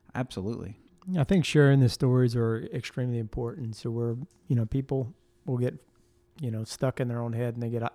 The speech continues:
Speaker 2: they feel like they're isolated. They feel like they're the only ones that are, go through these struggles. But in rea-, reality, we all have struggles every day. We all slip, we all fall, we all do things that, um, we shouldn't have. We all make decisions that we could have made better or,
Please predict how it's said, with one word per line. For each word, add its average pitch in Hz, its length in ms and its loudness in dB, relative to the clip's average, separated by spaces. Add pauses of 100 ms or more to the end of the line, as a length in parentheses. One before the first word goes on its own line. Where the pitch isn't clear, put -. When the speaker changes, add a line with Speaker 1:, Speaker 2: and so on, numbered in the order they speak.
Speaker 2:
they 123 100 -2
feel 143 260 0
like 135 180 0
they're 135 200 -4
isolated. 123 640 0
They 117 100 0
feel 131 180 -6
like 123 200 -4
they're 120 140 -4
the 120 80 -2
only 120 180 0
ones 120 340 -2
that 120 140 -4
are, 113 160 -6 (640)
go 143 140 8
through 131 140 4
these 123 200 2
struggles. 123 440 -2
But 143 140 -2
in 147 180 0
rea-, 139 320 2
reality, 135 560 6
we 123 160 4
all 123 200 4
have 120 160 2
struggles 123 460 -2
every 117 240 -2
day. 117 380 -4
We 127 160 -2
all 117 160 0
slip, 127 360 -4
we 131 120 2
all 120 180 0
fall, 120 480 -2
we 143 100 -2
all 123 120 0
do 127 140 0
things 123 340 -4
that, 123 340 -6
um, 123 480 0
we 135 140 2
shouldn't 139 320 -2
have. 127 240 -4
We 127 140 -2
all 117 140 0
make 120 220 -4
decisions 123 600 -2
that 127 280 -4
we 123 140 2
could 131 180 0
have 120 200 0
made 127 260 2
better 139 300 0
or, 127 320 -2